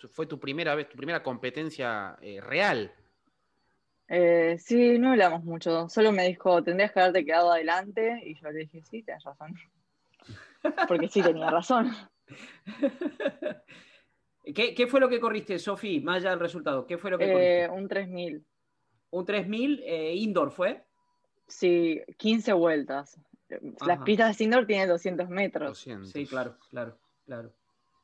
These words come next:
Speaker 3: Es, la cabeza trabaja mucho, ¿no?
Speaker 2: Sí, cuando quedaban siete dije, "No puedo más, yo ya
Speaker 3: Sí.
Speaker 2: quiero terminar".
Speaker 3: Qué bárbaro. Eh, Sofi, a ver, eh, co-, y que, y jua-, ¿fueron de visitantes, por decirlo de algún modo, por lo que me decís, fueron una pista nueva o era una pista en la Universidad de Michigan?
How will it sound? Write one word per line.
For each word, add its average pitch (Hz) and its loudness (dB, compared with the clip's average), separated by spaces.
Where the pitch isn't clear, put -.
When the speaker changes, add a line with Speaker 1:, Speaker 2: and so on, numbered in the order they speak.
Speaker 3:
Es, - -14
la 151 -2
cabeza 202 4
trabaja 180 4
mucho, 196 -2
¿no? 208 -6
Speaker 2:
Sí, 190 2
cuando 180 2
quedaban 208 4
siete 196 -2
dije, 190 -4
"No 180 -12
puedo 185 0
más, 208 -4
yo 202 -10
ya 196 0
Speaker 3:
Sí. 185 2
Speaker 2:
quiero 190 2
terminar". 190 -2
Speaker 3:
Qué 139 -12
bárbaro. 123 -8
Eh, 143 -6
Sofi, 262 0
a 175 0
ver, 240 2
eh, 175 -4
co-, 226 -2
y 180 -4
que, - -6
y 151 -8
jua-, 208 0
¿fueron 226 2
de 202 2
visitantes, 190 0
por 160 0
decirlo 165 0
de 165 4
algún 170 -4
modo, 202 0
por 156 -2
lo 143 0
que 147 -4
me 143 0
decís, 214 -6
fueron 170 0
una 156 0
pista 165 -4
nueva 233 2
o 165 2
era 185 4
una 175 -2
pista 196 -2
en 160 -4
la 151 2
Universidad 151 -2
de 160 -4
Michigan? 135 -8